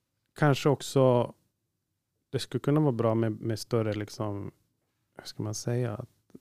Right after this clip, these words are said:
u-, den här, att, att, eh, att det finns slags, man kan besöka olika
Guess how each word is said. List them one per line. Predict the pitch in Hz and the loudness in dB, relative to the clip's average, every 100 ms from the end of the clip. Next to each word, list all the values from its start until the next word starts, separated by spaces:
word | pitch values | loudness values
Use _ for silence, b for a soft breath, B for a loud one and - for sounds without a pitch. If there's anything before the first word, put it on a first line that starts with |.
| _ _ | _ _
u-, | 123 117 110 - - b b b b b b b b b | -8 -4 -4 -8 -16 b b b b b b b b b
den | - 110 | -2 0
här, | 107 | 2
att, | 104 113 - | 0 -4 -6
att, | 110 - _ 117 | -6 -8 _ -6
eh, | 110 104 - - - | -4 -4 -6 -8 -10
att | 110 | -8
det | 107 | -4
finns | 110 | -2
slags, | 110 104 - - - - - | -2 -4 -8 -14 -18 -14 -8
man | 110 | -6
kan | 110 | -4
besöka | 107 - 131 135 - | -2 4 4 4 2
olika | 110 101 98 - 98 | 0 0 -4 -6 -6